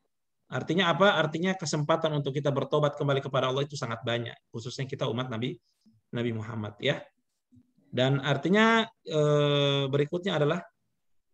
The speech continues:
jangan sampai ada, eh, sifat-sifat, eh, nifak dalam diri kita.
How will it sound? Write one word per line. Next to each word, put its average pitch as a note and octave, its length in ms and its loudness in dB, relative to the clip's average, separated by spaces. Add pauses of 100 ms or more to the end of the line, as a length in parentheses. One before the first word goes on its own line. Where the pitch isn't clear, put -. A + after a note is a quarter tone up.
(180)
jangan C#3 300 2
sampai E3 240 2
ada, D3 400 6 (480)
eh, A#2 160 -6
sifat-sifat, C#3+ 960 -2
eh, C3 160 -4
nifak C#3 400 -2
dalam B2 240 0
diri A#2+ 240 0
kita. A#2+ 400 -2